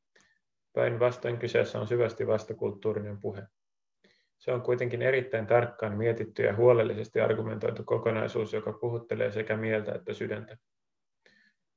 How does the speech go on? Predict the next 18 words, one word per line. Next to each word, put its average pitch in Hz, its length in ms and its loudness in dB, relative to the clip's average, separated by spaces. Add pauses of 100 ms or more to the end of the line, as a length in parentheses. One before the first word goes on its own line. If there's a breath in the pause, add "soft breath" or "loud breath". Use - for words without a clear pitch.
(120)
Saksalainen 117 640 2
tietää 110 380 2
liiankin 120 400 -2
hyvin 110 260 -2
omasta 113 340 -2
kokemuksesta, 110 840 -6 (140)
ettei 110 380 -2
valtion 117 400 2
säätämä 107 440 -4
laki - 440 -6 (460)
automaattisesti 110 800 0
edusta 110 320 0
sitä, 117 500 -4
mikä 107 240 -4
on 104 80 -6
totta 110 380 -2
ja 107 160 0
oikein. 101 540 -4